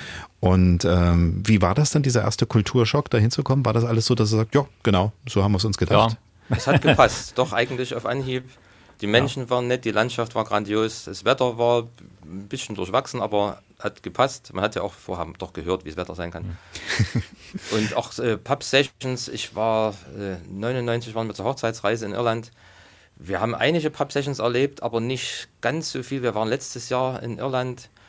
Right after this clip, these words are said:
Speaker 3: Unsere Tochter lebt seit drei Jahren dort und dort haben wir Pub-Sessions erlebt. Also man kann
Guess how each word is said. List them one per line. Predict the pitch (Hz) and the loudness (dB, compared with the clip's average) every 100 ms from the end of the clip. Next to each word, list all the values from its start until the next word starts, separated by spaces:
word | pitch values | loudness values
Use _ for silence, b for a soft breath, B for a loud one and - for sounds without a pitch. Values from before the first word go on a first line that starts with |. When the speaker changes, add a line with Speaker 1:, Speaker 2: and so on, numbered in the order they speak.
| b | b
Speaker 3:
Unsere | - 95 95 | -14 -8 -2
Tochter | 120 123 107 | -2 -2 -2
lebt | 110 - | -2 -4
seit | 98 - | -8 -2
drei | 104 | 0
Jahren | 104 101 | 0 -2
dort | 104 - | -6 -8
und | - 92 85 - | -10 -8 -10 -8
dort | 107 104 | -8 -6
haben | 107 | -6
wir | 95 | -4
Pub-Sessions | 107 - 95 98 92 | -6 -6 -8 -8 -8
erlebt. | 87 92 - | -6 -6 -6
Also | 90 85 | -8 -6
man | 87 85 - | -6 -10 -16
kann | - 107 101 | -10 -6 -6